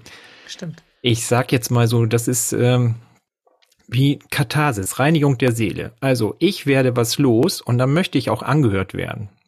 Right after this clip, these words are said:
Speaker 2: Und ich möchte nicht unterbrochen werden und ich möchte das loswerden,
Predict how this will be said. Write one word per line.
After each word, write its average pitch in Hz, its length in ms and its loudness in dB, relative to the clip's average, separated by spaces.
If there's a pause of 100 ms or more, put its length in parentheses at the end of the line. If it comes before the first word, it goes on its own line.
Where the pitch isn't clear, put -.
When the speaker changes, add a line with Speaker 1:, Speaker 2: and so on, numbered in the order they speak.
Speaker 2:
Und 120 120 2
ich 117 120 -2
möchte 127 500 2
nicht 139 240 -2
unterbrochen 117 640 0
werden 110 240 0
und 101 80 -4
ich - 140 -6
möchte 110 280 0
das 110 260 -2
loswerden, 101 680 -2